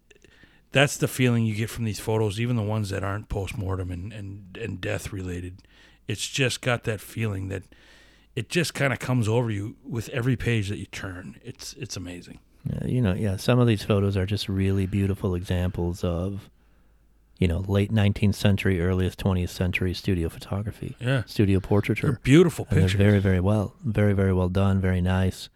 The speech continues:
Speaker 2: Um, but the odd ones, odd to us
Speaker 1: Uh, they're
Speaker 2: today,
Speaker 1: just odd, right.
Speaker 2: the odd ones stand out.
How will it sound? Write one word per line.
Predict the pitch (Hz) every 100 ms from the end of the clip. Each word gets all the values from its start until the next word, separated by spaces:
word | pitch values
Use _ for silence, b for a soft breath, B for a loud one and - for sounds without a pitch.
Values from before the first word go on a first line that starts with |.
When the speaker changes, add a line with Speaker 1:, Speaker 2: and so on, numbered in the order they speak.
| b b b b _
Speaker 2:
Um, | 104 92 92 92
but | - 101 120
the | 104
odd | 92 95 110
ones, | 110 110 110 110 - - _ _ _ _ _ _ _ _ -
odd | 90 98
to | - -
us | 131 117 - - -
Speaker 1:
Uh, | 95
they're | 117 143
Speaker 2:
today, | 104 117 107
Speaker 1:
just | 107
odd, | 139 117 101
right. | 110
Speaker 2:
the | 95 92
odd | 101
ones | 110 113 113
stand | - 104 107 101
out. | 95 82 -